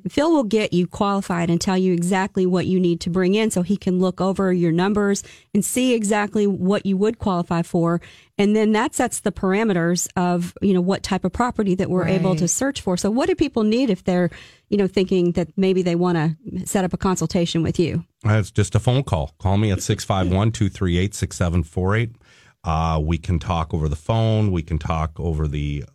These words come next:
Speaker 3: over basically email and text. But I would prefer, especially with first-time home buyers or for those that have lots of questions, I'd rather meet with them face-to-face.
Speaker 2: Mm-hmm.
Speaker 3: And, and it just comes back to the five Ps. I've mentioned it many times.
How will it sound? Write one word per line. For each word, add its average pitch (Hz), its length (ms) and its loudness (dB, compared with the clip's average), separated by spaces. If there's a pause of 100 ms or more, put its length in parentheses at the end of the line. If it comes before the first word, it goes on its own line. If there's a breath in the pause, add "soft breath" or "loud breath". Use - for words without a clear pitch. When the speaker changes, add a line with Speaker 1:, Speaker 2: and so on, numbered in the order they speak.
Speaker 3:
over 76 260 -6
basically 78 680 -6
email 101 440 2
and 71 120 0
text. - 520 -4 (420 soft breath)
But 98 120 2
I 98 100 2
would 120 200 0
prefer, 104 480 0
especially 113 500 -2
with 87 140 0
first-time 92 460 0
home 85 200 0
buyers 82 400 -2
or 82 80 0
for 87 200 -2
those 95 460 0 (360 loud breath)
that 90 360 0
have 87 260 -2
lots 82 280 -2
of 113 80 -2
questions, 80 480 -2
I'd 85 160 0
rather 87 240 0
meet 82 240 0
with 85 200 -4
them 76 160 0
face-to-face. 85 840 -4
Speaker 2:
Mm-hmm. 160 140 -8 (300 loud breath)
Speaker 3:
And, 139 280 0
and 113 140 2
it 113 280 -2
just 156 200 0
comes 135 220 0
back 117 240 0
to 117 80 -2
the 95 60 0
five 92 360 -2
Ps. 101 300 -2
I've 80 160 0
mentioned 92 380 0
it 71 60 -2
many 85 220 2
times. 92 420 -2